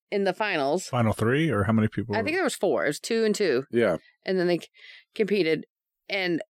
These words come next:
Speaker 1: the guys he's competing against are, like, real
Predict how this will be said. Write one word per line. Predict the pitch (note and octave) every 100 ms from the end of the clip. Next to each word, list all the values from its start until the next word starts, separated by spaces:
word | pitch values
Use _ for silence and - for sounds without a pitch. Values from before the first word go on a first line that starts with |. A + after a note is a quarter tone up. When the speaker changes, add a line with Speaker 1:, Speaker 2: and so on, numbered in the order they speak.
| -
Speaker 1:
the | F3+ G#3+
guys | G3+ G#3 G#3+
he's | A#3 G#3
competing | G3 F3+ A3 G#3
against | F#3 F3 -
are, | F3+
like, | F3+ E3 E3
real | F3 F#3 F3 E3+ D#3